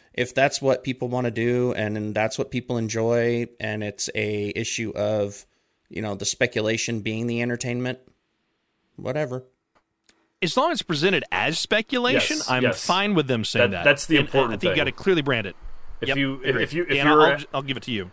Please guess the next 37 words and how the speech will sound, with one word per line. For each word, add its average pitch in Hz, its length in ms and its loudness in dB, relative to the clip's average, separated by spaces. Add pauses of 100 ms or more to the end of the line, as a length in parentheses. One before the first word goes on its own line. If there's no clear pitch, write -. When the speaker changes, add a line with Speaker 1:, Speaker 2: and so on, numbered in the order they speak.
(100)
Speaker 3:
if 120 140 -4
you're 147 380 4
legitimately 127 680 0
saying 110 340 0
that 92 120 -4
this 113 220 -4
is 101 200 -4
legit 113 480 -6
exclusive 117 1080 -4
hot 147 420 0
news, 127 880 0 (140)
I 107 120 -6
mean, 101 400 -8 (1120)
come 113 120 -4
on, 78 140 -6
guys. 76 460 -10 (1040)
It's, 104 240 -6
Speaker 2:
Yeah. 117 220 2
Speaker 3:
it, 104 160 -8
it, 117 200 -8
this 131 160 -6
is, 113 220 -4
Speaker 2:
Yeah. 90 100 -2
Speaker 3:
this 139 120 4
is 123 60 0
something 117 460 -4
speculative 104 760 -4
that 113 140 -6
you've 101 160 -10
heard, 104 420 4
and 90 100 -8
you 90 80 -8
should - 200 -6
present 92 340 -6
it 80 100 -10
that 78 220 -6
way. 80 220 -6